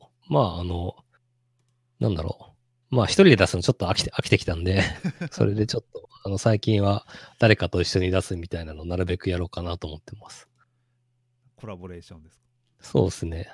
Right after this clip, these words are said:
Speaker 1: はい。で、同じブ-、えっと、ブースが同じだった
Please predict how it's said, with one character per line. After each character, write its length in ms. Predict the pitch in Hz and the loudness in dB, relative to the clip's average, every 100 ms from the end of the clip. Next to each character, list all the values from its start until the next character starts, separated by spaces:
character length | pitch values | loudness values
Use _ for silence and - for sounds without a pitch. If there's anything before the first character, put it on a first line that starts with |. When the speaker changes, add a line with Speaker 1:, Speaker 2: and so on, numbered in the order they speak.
| - | -8
Speaker 1:
は 140 | 85 | -8
い。 100 | 92 - _ _ _ _ _ _ _ _ _ _ _ _ _ _ _ _ _ _ _ _ _ _ _ | -8 -16 _ _ _ _ _ _ _ _ _ _ _ _ _ _ _ _ _ _ _ _ _ _ _
で、 420 | 135 147 151 - _ | 4 4 4 -4 _
同 160 | 135 185 | 2 4
じ 120 | 196 | 2
ブ-、 200 | 190 - 480 - | -2 -8 -14 -4
え 40 | |
っ 20 | 113 | 0
と、 100 | 113 | 4
ブ 160 | 139 | 6
ー 40 | 170 | 4
ス 140 | 196 | 4
が 240 | 180 175 - | 8 8 8
同 140 | 156 | 4
じ 120 | 151 160 | 6 6
だ 100 | 170 | 4
っ 80 | - _ _ _ _ _ _ | 2 _ _ _ _ _ _
た 280 | - 113 - | 0 0 0